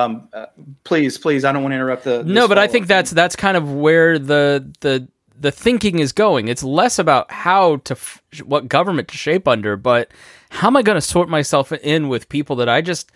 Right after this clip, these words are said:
Speaker 2: there's, there's no, uh, there's no ability for me to go to s-, send my kids to school with someone who, um, believes that there should be trans story hour, right? Like, that's sort of the, the prevailing thought of the moment,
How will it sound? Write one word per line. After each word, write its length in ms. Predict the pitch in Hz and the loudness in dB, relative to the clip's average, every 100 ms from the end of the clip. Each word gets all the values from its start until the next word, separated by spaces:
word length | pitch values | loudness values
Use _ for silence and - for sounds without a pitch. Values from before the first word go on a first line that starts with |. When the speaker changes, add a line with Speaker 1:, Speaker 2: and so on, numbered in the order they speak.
| _ _ _ _ _ _ | _ _ _ _ _ _
Speaker 2:
there's, 420 | 139 165 156 - - _ _ _ - | -2 -2 -2 -10 -16 _ _ _ -2
there's 280 | 151 165 | 0 0
no, 560 | 165 180 190 185 180 170 | 0 2 4 2 2 2
uh, 400 | 160 151 143 139 | 2 2 0 0
there's 240 | 143 151 | 0 -2
no 240 | 170 240 240 | 2 2 2
ability 520 | 180 165 208 185 170 | 2 2 2 2 0
for 240 | - 160 | 0 -2
me 360 | 135 139 180 165 | 0 0 0 -2
to 100 | - | -2
go 180 | 135 147 | 0 2
to 60 | |
s-, 220 | 139 - - - | 0 -4 -10 -14
send 260 | 139 175 175 | -2 0 2
my 120 | 156 | 0
kids 260 | - 151 139 | 0 -2 -2
to 100 | 127 | -6
school 240 | - 147 | 0 2
with 80 | 127 | 2
someone 280 | - 131 120 | 0 -2 0
who, 460 | 123 123 123 117 - - - - _ _ | 0 2 2 0 -6 -16 -20 -20 _ _
um, 480 | 120 113 110 107 107 | 0 2 4 2 2
believes 420 | 113 120 123 117 | 0 2 0 0
that 240 | 113 113 - | -2 0 2
there 160 | 117 | 0
should 160 | 107 117 | 0 -4
be 200 | 117 110 | -2 -2
trans 380 | - 131 123 110 | 0 0 0 0
story 380 | 127 120 107 | 0 2 2
hour, 280 | 98 95 90 87 | -2 -4 -8 -2
right? 260 | 120 127 | 0 2
Like, 160 | 135 131 | 2 2
that's 260 | 165 185 | 2 2
sort 220 | - 175 160 | 2 0 2
of 80 | |
the, 200 | 135 135 | 2 0
the 180 | 120 120 | 0 -4
prevailing 640 | 113 127 107 127 131 127 120 | -2 -2 0 2 2 0 -2
thought 260 | - 117 | 0 0
of 80 | 110 | 0
the 60 | 127 | 0
moment, 500 | 196 233 117 120 | 2 2 2 -4